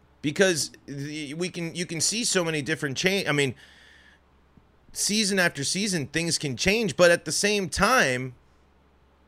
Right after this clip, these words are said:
can, if, if, if this year is an anomaly, right? I mean, if, if Daniel Bard still has some of his abilities, and, and, and I think is, I think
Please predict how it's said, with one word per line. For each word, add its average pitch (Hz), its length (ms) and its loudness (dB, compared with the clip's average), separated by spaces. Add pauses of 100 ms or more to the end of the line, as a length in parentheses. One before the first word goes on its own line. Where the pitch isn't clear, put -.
(640)
can, 147 280 2
if, 127 340 -2
if, 147 240 -4 (800)
if 160 220 0
this 214 260 -2
year 208 220 6
is 147 160 2
an 151 80 -2
anomaly, 131 680 -4 (100)
right? 135 560 0
I 123 60 -4
mean, 156 220 -8
if, 143 240 -8
if 139 100 -4
Daniel 208 320 0
Bard 156 380 6
still 160 260 2
has 143 240 4
some 151 240 2
of 139 100 -6
his 123 200 -4
abilities, 104 600 -6
and, 120 180 -6
and, 139 220 -4
and 147 200 -2 (440)
I 160 100 6
think 170 300 4
is, 139 200 2
I 143 160 6
think 151 240 0